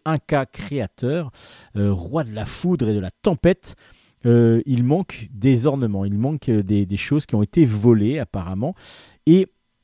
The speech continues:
une, une, une amie d'une de, de, des filles, euh, qui doit faire une conférence le soir même va être agressée, et on va essayer de lui voler,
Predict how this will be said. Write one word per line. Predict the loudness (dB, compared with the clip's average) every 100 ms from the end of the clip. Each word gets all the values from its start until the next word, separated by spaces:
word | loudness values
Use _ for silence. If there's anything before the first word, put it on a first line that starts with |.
| -6
une, | -4 0
une, | -2 0 -2 0 0 0
une | 2
amie | 2 2 -2 -4 -6 -8
d'une | -4 -2
de, | -2 -2 -4
de, | -6
des | -6 -8
filles, | -6 -4 -2 -2 _ -20 -20 -4
euh, | 0 0 0
qui | -4 -8
doit | 2 4 4
faire | 0 -4
une | -2
conférence | -4 -2 -4 -2 -6 -6
le | -8
soir | -6 -6
même | -4 -4
va | -2 -2
être | -2 -8
agressée, | -6 -8 -8 -6 -6
et | -4
on | -4
va | -4
essayer | -6 -6
de | -6
lui | -4
voler, | 0 4 4 4